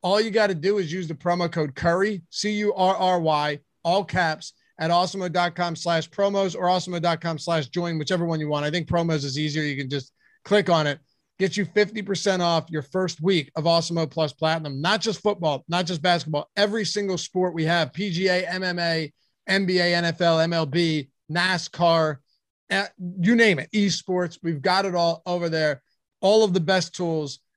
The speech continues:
everything, and tutorials to help you figure out how to use them as well if you're slightly new to the game. Use the promo code Curry, fifty percent off everything on the site for your first week, Osmo Plus Platinum.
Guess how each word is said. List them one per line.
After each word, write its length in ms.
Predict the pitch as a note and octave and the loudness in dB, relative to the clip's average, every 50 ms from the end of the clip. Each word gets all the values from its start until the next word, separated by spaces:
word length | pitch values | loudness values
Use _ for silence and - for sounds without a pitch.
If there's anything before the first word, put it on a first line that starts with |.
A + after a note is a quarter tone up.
| _ _ | _ _
everything, 500 | - F#3 F#3+ F#3 F#3 F3 D#3+ F3 F3 F3 | 0 2 2 2 2 0 0 -2 -2 -2
and 120 | F3 E3+ E3 | -4 -6 -4
tutorials 680 | - E3+ E3+ - A3+ B3+ B3+ A#3 G3+ F3+ E3+ D#3 - | -6 -6 -4 0 2 6 8 8 8 6 6 2 0
to 60 | - D3+ | -2 0
help 240 | D#3+ F#3 E3+ F3 | 0 0 0 -2
you 60 | F3 D#3 | -6 -6
figure 340 | - F#3+ F3+ E3+ E3 E3+ | -4 -2 -2 0 0 2
out 180 | E3 D#3+ E3 D3 | 2 2 2 2
how 160 | C#3+ E3+ E3+ | 0 0 0
to 80 | D#3+ D3+ | 0 -2
use 300 | C#3+ D#3 F#3 F#3 F3 D3 | -4 -4 -2 -2 -2 0
them 180 | E3 D#3 D3+ | 0 0 0
as 160 | D3 C#3 C3 D3 | -2 -4 -2 2
well 260 | F#3 F3 D#3 D3+ D#3+ E3 | 4 4 4 2 0 -4
if 160 | D#3 B2+ E3 | -8 -6 -6
you're 80 | E3 | -4
slightly 440 | - - - F3+ F3+ F#3 F#3 F3+ F3 | -4 0 2 2 2 2 2 0 0
new 220 | E3+ E3 E3+ E3+ D#3 | 0 0 0 0 0
to 80 | D#3+ | -2
the 100 | C#3+ D3 | -4 -4
game. 400 | C#3+ C#3 E3 D#3+ D3+ C#3+ C3+ C3 _ _ _ _ _ _ _ - F#3 | -4 -2 -2 -2 -2 -4 -6 -10 _ _ _ _ _ _ _ -4 0
Use 260 | F3+ G3+ G#3+ A3 F3+ | 2 2 2 2 2
the 80 | G#3+ | 0
promo 380 | D#3+ - G#3 G3+ G3+ G3+ F#3+ F3 | 0 4 4 4 4 4 2 0
code 240 | - F#3 F3+ D#3+ - | 0 -2 -2 -2 -2
Curry, 400 | - E3 D#3 D3+ D3 D3 C3+ - _ _ _ - | -2 -2 0 0 -2 -4 -6 -10 _ _ _ -2
fifty 280 | G3 G#3 G3+ G3 G#3+ | -2 -2 -2 -2 -6
percent 380 | G3 F#3 F#3+ F3 - F#3+ F3 F3 | -8 -6 -6 -4 -2 -2 -2 0
off 240 | E3+ E3 E3 E3 - _ - G3 | 0 0 0 -2 -6 _ 0 2
everything 520 | G#3+ A#3+ G#3+ C4 B3 A3 F3+ A3 G#3+ G#3 | 2 4 4 2 0 0 2 0 0 0
on 120 | G3 F#3 | 0 -2
the 100 | F#3 F3 | -2 -4
site 320 | D#3+ - F3 E3 D#3+ D3 B2+ | -2 0 0 0 0 0 -2
for 80 | D#3+ | -4
your 100 | D#3 D#3 | -4 -4
first 360 | C3+ - - F3+ E3+ D#3 - D#3+ | -6 -4 -4 -4 -4 -4 -4 -4
week, 200 | D#3+ D#3 C#3+ - - | -4 -4 -4 -4 -2
Osmo 460 | E3 E3+ E3+ D#3+ - E3 D#3+ D#3 C#3 | 0 0 0 0 -2 -2 -2 -2 -2
Plus 220 | - D#3+ D#3 C#3 - | -2 -2 -2 -2 -2
Platinum. 440 | - D3+ C#3+ C#3+ D#3 D3 C#3+ C3+ | -2 -2 -2 -2 -2 -6 -8 -12